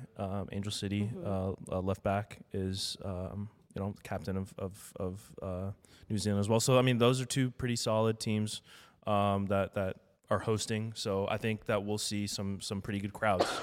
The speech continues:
Speaker 1: <coughs> like we did in twenty nineteen when, I mean, uh, Parc des Princes was getting sold out. Um, uh, Lyon, um, Lyon Stadium was getting sold out. So, um, yeah, I'm excited. I'm excited for this.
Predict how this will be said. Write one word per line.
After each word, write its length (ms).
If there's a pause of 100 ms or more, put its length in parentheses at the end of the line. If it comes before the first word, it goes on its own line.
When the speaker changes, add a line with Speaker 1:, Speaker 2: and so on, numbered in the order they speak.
Speaker 1:
<coughs> 260
like 180
we 80
did 220
in 120
twenty 220
nineteen 500 (180)
when, 460 (200)
I 20
mean, 300 (420)
uh, 160
Parc 220
des 80
Princes 280
was 80
getting 200
sold 260
out. 380
Um, 420
uh, 260
Lyon, 720
um, 460 (140)
Lyon 380
Stadium 360
was 80
getting 180
sold 280
out. 160
So, 260 (400)
um, 680
yeah, 240
I'm 120
excited. 340
I'm 120
excited 300
for 120
this. 340